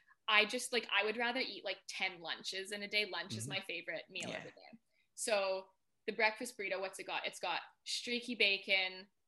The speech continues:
Speaker 1: chili scrambled eggs. It's got a hash brown in it. It's got, like,
Speaker 2: Whoa.
Speaker 1: chipotle mayo.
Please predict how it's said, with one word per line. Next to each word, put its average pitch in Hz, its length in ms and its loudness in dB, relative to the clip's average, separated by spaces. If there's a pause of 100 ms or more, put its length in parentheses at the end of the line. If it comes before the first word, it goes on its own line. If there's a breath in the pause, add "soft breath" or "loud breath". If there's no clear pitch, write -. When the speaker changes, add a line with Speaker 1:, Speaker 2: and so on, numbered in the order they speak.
(160)
Speaker 1:
chili 233 320 4
scrambled 202 520 2
eggs. 180 460 0
It's - 100 -20
got 214 120 4
a - 240 -4
hash 196 320 -4
brown 202 320 2
in 196 160 0
it. 196 240 0
It's 127 200 6
got, 156 100 10
like, 135 120 8
Speaker 2:
Whoa. 127 140 6
Speaker 1:
chipotle 226 560 2
mayo. 202 420 2